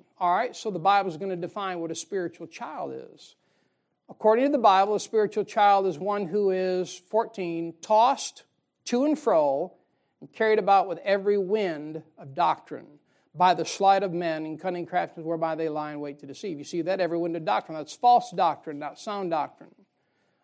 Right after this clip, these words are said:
All right? And, uh, I can see some people have grown around here because they're no longer worried about losing their salvation. Did you catch that?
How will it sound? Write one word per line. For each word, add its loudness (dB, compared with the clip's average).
All 4
right? 2
And, -8
uh, -2
I -2
can -4
see -2
some 0
people -2
have -2
grown 4
around 0
here -2
because -2
they're -2
no -2
longer 0
worried 4
about 0
losing 0
their -6
salvation. -4
Did -4
you -18
catch -4
that? -6